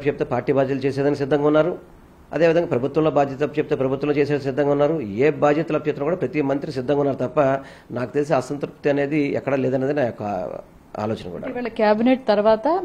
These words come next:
Speaker 2: మీ పాత్ర ఏముండబోతుంది? పార్టీ పరంగా కావచ్చు, ఇతరత్ర కావచ్చు, ఏమైనా బాధ్యతలు ఇస్తారని ముఖ్యమంత్రి గారు మీకు చెప్పే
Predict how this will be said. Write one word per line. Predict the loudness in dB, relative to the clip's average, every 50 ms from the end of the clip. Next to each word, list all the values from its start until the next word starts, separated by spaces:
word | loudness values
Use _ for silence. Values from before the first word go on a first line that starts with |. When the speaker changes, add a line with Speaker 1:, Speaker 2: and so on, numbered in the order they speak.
| 0 2
Speaker 2:
మీ | 4 6 6 6 6 4 4
పాత్ర | 4 4 4 4 4 2 4 4 4
ఏముండబోతుంది? | 4 4 4 2 2 2 0 0 0 0 2 2 2 4 4
పార్టీ | 2 2 4 4 4 4 6
పరంగా | 6 4 4 4 2 2 4
కావచ్చు, | 4 4 4 2 2 0 0
ఇతరత్ర | 2 4 4 4 4 4 2 4 4
కావచ్చు, | 4 4 2 0 -2
ఏమైనా | 0 0 2 4 4
బాధ్యతలు | 4 6 6 4 4 4 4 0 0
ఇస్తారని | 0 2 2 4 4 4 2 2 -2 -4 -4 -8 -8
ముఖ్యమంత్రి | -4 -2 -2 -2 -2 0 0 0
గారు | -2 -2
మీకు | -2 -2 -2
చెప్పే | -2 0 0